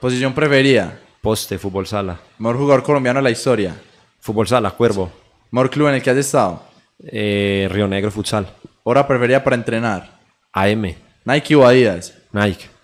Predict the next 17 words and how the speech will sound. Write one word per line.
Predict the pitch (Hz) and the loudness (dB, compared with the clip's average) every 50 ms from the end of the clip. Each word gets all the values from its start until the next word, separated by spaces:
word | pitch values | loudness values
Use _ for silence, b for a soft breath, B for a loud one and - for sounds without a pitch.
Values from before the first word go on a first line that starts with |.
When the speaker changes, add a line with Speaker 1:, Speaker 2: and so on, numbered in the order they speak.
| _ - | _ -4
Speaker 1:
Hat-trick | 113 113 - - 156 160 151 | -4 -4 0 0 0 2 2
o | 147 | 4
gol | 139 139 139 | 4 4 4
al | 143 | 4
noventa | 143 135 127 123 117 143 | 2 0 0 0 -2 -2
para | 127 131 123 117 | 0 2 2 2
ganar. | 117 113 120 113 101 92 - - _ | 2 0 0 -2 -2 -4 -8 -14 _
Speaker 2:
Gol | 107 101 101 | -6 -4 -2
al | 104 107 | -2 -2
noventa | 101 98 98 98 87 101 | -4 -4 -4 -6 -8 -8
para | - 101 98 95 | -6 -6 -6 -4
ganar. | 95 95 92 90 87 90 92 90 - - - _ | -4 -4 -6 -6 -6 -6 -6 -8 -10 -14 -10 _
Speaker 1:
Equipo | - 113 120 127 127 143 | -6 -4 -4 -4 -2 -2
donde | 143 135 123 | -2 -2 -2
te | - 123 | -2 -2
gustaría | 120 120 - 120 120 131 | -4 -2 -2 0 2 2
jugar. | 131 123 113 120 107 92 85 - - | 2 2 2 0 0 -2 -2 -8 -16